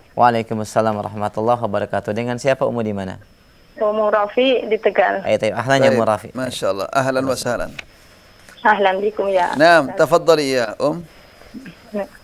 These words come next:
Speaker 3: At-tadribu sabi'.
Speaker 2: At-tadribu sabi'.
Speaker 3: Mm-mm.
Speaker 2: Hawil ma tahtahu khat.
Speaker 3: Khattun ya.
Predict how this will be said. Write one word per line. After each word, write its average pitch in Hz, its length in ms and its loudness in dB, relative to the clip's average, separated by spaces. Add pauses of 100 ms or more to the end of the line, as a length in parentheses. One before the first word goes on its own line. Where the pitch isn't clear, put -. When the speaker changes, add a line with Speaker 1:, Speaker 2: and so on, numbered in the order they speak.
(160)
Speaker 3:
At-tadribu 160 800 0
sabi'. 127 460 0 (1000)
Speaker 2:
At-tadribu 233 800 2 (160)
sabi'. 233 380 2 (220)
Speaker 3:
Mm-mm. 117 360 -12 (400)
Speaker 2:
Hawil 269 480 4
ma 240 240 2
tahtahu 226 720 2
khat. - 420 0 (800)
Speaker 3:
Khattun 175 720 4
ya. 175 240 2